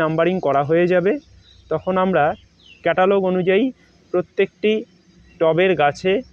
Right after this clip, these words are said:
এই নাম্বার অনুযায়ী সেই টবে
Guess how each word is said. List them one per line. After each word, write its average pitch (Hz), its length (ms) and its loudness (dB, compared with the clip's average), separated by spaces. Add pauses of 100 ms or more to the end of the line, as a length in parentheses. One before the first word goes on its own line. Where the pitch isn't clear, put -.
(360)
এই 151 180 2
নাম্বার 170 440 0
অনুযায়ী 156 400 0 (460)
সেই 156 220 0 (540)
টবে 165 260 0